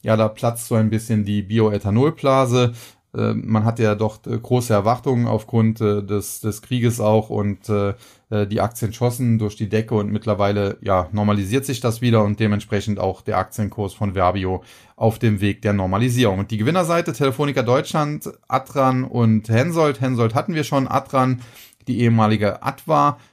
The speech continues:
Hier wurde übernommen von Adran, deswegen, äh, jetzt Adran quasi im tech dax, äh, gibt's eigentlich nicht viel zu, zu sagen. Und Telefonica Deutschland, naja, wir hatten gestern einen schwachen Börsentag und da werden natürlich defensive Dividendenwerte gesucht und Telefonica Deutschland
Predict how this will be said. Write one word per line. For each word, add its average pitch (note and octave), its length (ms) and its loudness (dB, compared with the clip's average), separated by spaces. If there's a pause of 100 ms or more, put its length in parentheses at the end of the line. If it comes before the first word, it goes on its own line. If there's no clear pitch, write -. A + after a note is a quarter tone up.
Hier A2+ 240 -4
wurde A2 180 0
übernommen A2 540 0
von B2 220 -2
Adran, A#2 460 2
deswegen, G#2 580 -2
äh, G2 160 -4
jetzt G2 340 -4
Adran G#2 400 -2
quasi G2+ 340 -4
im F#2+ 140 -8
tech - 240 -4
dax, B2+ 400 -2
äh, A2 160 0
gibt's G#2 240 -8
eigentlich G2 380 -4
nicht D3 160 -6
viel C#3 160 2
zu, B2+ 180 -4
zu A#2 140 -4
sagen. A2 400 2 (280)
Und G#2+ 160 -8
Telefonica A2+ 480 0
Deutschland, A2+ 420 -2
naja, G#2 200 2
wir G2+ 80 0
hatten G#2+ 220 -2
gestern G#2+ 260 0
einen G2 160 -4
schwachen A2 380 -2
Börsentag G#2 480 0
und G2 100 -4
da F#2+ 100 -2
werden G#2 200 0
natürlich G2 560 -6
defensive A2 500 0
Dividendenwerte G2+ 800 -2
gesucht G2 320 -6
und G2+ 80 -6
Telefonica G2+ 500 -4
Deutschland F#2+ 460 -2